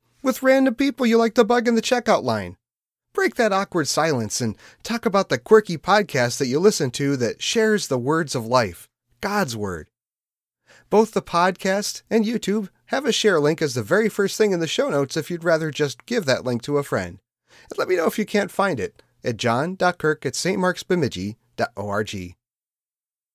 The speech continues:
Today our lesson talks about the healing of a leper. It shows Jesus' compassion and love for us sinners here on earth, the reason he came to save us from our sins. Let's listen in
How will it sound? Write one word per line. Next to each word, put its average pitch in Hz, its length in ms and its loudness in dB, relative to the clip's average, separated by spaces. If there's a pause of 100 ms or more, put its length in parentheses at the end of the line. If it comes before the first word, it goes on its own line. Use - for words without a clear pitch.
(480)
Today 226 340 2
our 180 100 6
lesson 160 460 2
talks 202 340 0
about 170 220 -6
the 175 80 -4
healing 185 360 0
of 139 120 0
a 135 40 -2
leper. 120 460 -2 (540)
It 143 100 -6
shows 175 320 -2
Jesus' 165 420 -4
compassion 131 720 -8 (340)
and 131 140 -2
love 127 340 0
for 120 200 -4
us 135 100 -2
sinners 117 460 -4
here 160 240 -4
on 151 140 -2
earth, 113 320 -8 (600)
the 202 80 0
reason 185 460 0
he 151 120 -6
came 127 460 -4 (240)
to 156 100 -4
save 180 380 0
us 87 160 -10
from 104 220 -6
our 95 100 -6
sins. 85 540 -10 (680)
Let's 254 260 2
listen 226 300 4
in 135 300 2